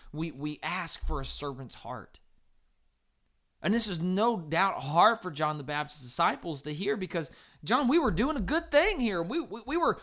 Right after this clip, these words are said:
we were gaining popularity and a lot of people were coming to us." But if you remember, the Apostle John,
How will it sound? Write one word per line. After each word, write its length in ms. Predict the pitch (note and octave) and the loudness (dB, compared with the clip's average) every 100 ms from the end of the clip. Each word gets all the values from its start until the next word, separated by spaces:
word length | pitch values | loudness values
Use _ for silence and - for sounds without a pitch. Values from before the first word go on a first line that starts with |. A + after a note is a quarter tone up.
| - | -4
we 100 | D4+ | -2
were 160 | C4+ | -2
gaining 540 | F#3+ D3+ A#3 F4 F#4+ E4+ | -4 0 4 4 2 0
popularity 760 | D4+ F4 F4+ F4 F4 F4+ D4+ | 2 2 2 0 2 2 2
and 60 | A#3 | 0
a 60 | |
lot 260 | A3 C#4+ E4+ | 0 2 4
of 80 | D#4+ | 4
people 240 | D#4 D4+ | 0 0
were 120 | D4+ | -4
coming 360 | C#4+ D#4 F#4+ G4 | -2 -4 -4 -4
to 240 | D4 G3 | -4 -4
us." 380 | A#2 - - - - - - _ _ _ _ _ _ _ _ _ _ _ _ - | -4 -10 -16 -16 -20 -20 -20 _ _ _ _ _ _ _ _ _ _ _ _ -6
But 100 | A#3+ | -2
if 60 | A#3 | 0
you 80 | |
remember, 280 | A3 D#4+ D#4 | 2 2 2
the 80 | F#3 | 2
Apostle 540 | F3+ - B3 C4 G3 | 2 4 4 4 -2
John, 520 | E3 D3 G3 A#3+ C4 | 0 2 2 0 -6